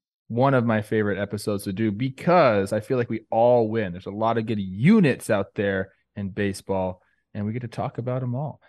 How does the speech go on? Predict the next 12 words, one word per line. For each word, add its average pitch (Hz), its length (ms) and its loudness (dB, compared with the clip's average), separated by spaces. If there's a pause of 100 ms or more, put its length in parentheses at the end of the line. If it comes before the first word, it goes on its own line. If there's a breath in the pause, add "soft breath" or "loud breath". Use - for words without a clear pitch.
Jake, 185 360 2 (1300)
take 214 180 0
your 170 100 4
headphones 92 440 0
off. 90 140 0
I 113 80 6
wanna 196 240 6
see - 160 -2
your 156 160 4
outfit 110 580 -2 (760)
in, 110 200 0
like, 95 340 -4